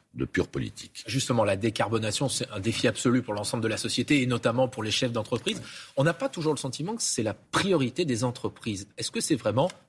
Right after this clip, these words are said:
Speaker 2: une priorité pour vous, grand patron ?
Speaker 1: Ah ben, je peux vous dire que oui. Ça n'était pas forcément vrai il y a quelques années encore. Mais le medef lui-même, d'ailleurs, a beaucoup contribué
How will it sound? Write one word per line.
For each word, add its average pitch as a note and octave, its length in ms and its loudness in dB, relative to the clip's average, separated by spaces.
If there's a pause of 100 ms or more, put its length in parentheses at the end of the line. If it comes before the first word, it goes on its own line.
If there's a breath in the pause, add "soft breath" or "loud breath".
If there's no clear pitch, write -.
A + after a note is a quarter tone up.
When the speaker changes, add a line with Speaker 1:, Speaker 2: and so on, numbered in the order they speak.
Speaker 2:
une F3 160 2
priorité C#3 540 -2
pour G2+ 240 -6
vous, A#2+ 140 2
grand G#2+ 140 -4
patron ? - 320 -10
Speaker 1:
Ah C2+ 80 -6
ben, C2+ 80 0
je C2 140 -4
peux C2 140 -6
vous C2 120 -2
dire A1+ 200 -4
que F#2 80 0
oui. G2 180 4 (180 loud breath)
Ça - 140 0
n'était G#2 260 2
pas - 180 2
forcément D2 460 -2
vrai E2+ 180 0
il D#2 40 0
y C#2 40 0
a C2+ 40 -4
quelques C2 400 -4
années C2+ 160 0
encore. A1+ 340 -2
Mais A#1 100 -2
le D#2 120 4
medef D#2+ 400 2
lui-même, D#2+ 280 0
d'ailleurs, C#2 260 2
a C2 60 2
beaucoup F2+ 300 0
contribué D2+ 640 0